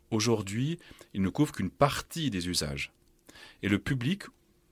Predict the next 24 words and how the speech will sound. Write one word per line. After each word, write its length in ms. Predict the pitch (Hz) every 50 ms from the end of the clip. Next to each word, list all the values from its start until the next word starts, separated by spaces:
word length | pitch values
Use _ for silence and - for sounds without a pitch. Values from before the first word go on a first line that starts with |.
| _ _ _ _ _ _ _ _ -
consomme 400 | - 110 - - 110 92 90 87 -
à 100 | - - -
différents 340 | 92 107 117 - 120 101 92
usages 520 | 85 90 82 92 101 131 170 165 196 - -
ou 60 | -
certains 320 | - - - 135 - 127 113
publics 400 | - - 104 120 151 - - -
seulement 460 | - - - - 170 165 160 160 160
sur 180 | 147 - 101 -
certains 280 | - 104 - - 101
usages. 460 | 92 90 90 78 80 73 64 64 - - _ _ _ _ - - _ -
Et 60 | 107
on 100 | 110 110
doit 160 | 110 127 131
donc 160 | 131 143 131 -
se 100 | - 98
poser 240 | - 123 120 123
la 80 | 110 101
question 320 | - 104 - - - 131
du 100 | 110 92
public 380 | 85 - - 170 165 151 160 151
qu'on 140 | - 117 101
veut 180 | 92 92 85
atteindre 540 | 82 76 - 90 87 85 - 143 90 82 80